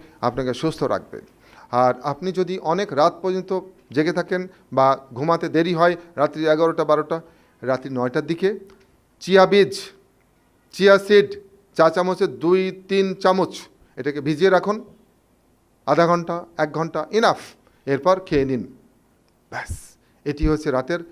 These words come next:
শেষ খাবার। এই চিয়া বীজ প্রচুর, এটি ওমেগা থ্রি আছে, আপনার হার্টকে ভালো রাখবে, ব্রেনকে ভালো রাখবে, আপনার শরীরের সমস্ত ইঞ্জিনকে ভালো রাখবে, আপনি সুস্থ থাকবেন। এইভাবে যখন আপনি খাবেন,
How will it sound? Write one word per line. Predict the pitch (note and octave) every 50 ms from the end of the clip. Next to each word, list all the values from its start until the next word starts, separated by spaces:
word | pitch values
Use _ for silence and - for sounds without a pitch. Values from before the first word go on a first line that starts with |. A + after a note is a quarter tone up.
| - _ _
শেষ | - - D#3 D3 -
খাবার। | - C#3+ B2+ - G#2+ G2 - _ _ _ _
এই | C#3+ D3 C#3+
চিয়া | D3 C#3+ D#3 D#3+ D#3 D#3
বীজ | D#3 E3+ D#3+ - - - - - - _ _ _ _ _ _ _ _
প্রচুর, | - C#3+ C#3+ D3 D#3+ D#3 C#3+ C#3+ - - - _ _
এটি | - B2+ C3+ D3 D3 D3 - -
ওমেগা | C#3+ D3 D#3 D#3+ E3 D#3
থ্রি | D3+ D3 D#3 D3+
আছে, | D3 D3 D3 - -
আপনার | - B2+ - C#3 A#2+
হার্টকে | A2+ C3 C#3 C3+ - E3+
ভালো | C#3+ C#3+ D3 D#3 D#3
রাখবে, | D3 D3 C#3+ - - - _ _ _ -
ব্রেনকে | G#2+ G2+ C3 D3+ D#3 D#3 D3+ E3+
ভালো | C#3 C#3+ D3 D#3
রাখবে, | D#3 D#3+ D3+ D3+ F#3 F#3+ F#3+ - - -
আপনার | - B2+ A#2+ - C#3+ C#3+ C#3
শরীরের | C#3+ - - F3 F3 F3 F3+ E3 E3+
সমস্ত | E3 E3+ E3+ E3+ F3 E3+ -
ইঞ্জিনকে | F3+ F#3 F3+ F3+ F3 F3+ F3+ F3+ F#3+
ভালো | E3 E3 E3+ F3
রাখবে, | F#3 F#3 E3+ E3 G3+ A3 G#3+ - - - -
আপনি | - B2+ - D3+ D#3+ D3+
সুস্থ | - E3+ D3 D3+ D3+
থাকবেন। | C#3 C3 A#2+ G#2 F#2+ F2+ D#2+ - _ _ _ _ _ _ _ _
এইভাবে | B2+ C3+ C3 C#3+ D3 D3 C#3 G#2+ - - - - - _ _ A#2+
যখন | B2 A#2+ B2+ C3+ B2+
আপনি | A#2+ B2 C3+ A#2
খাবেন, | - - A#2 B2+ F3 G#3 A3